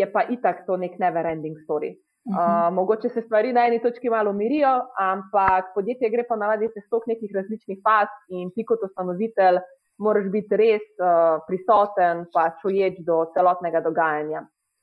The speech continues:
Speaker 1: Eh, pa če valjda pač zaključim ta povzetek v enem takem pozitivnem duhu, eh, je pa definitivno ful,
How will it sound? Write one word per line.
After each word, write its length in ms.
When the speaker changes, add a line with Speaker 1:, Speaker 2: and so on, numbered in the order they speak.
Speaker 1:
Eh, 240
pa 80
če 160
valjda 280
pač 180
zaključim 640
ta 240
povzetek 460
v 80
enem 160
takem 340
pozitivnem 640
duhu, 400
eh, 720
je 140
pa 100
definitivno 680
ful, 200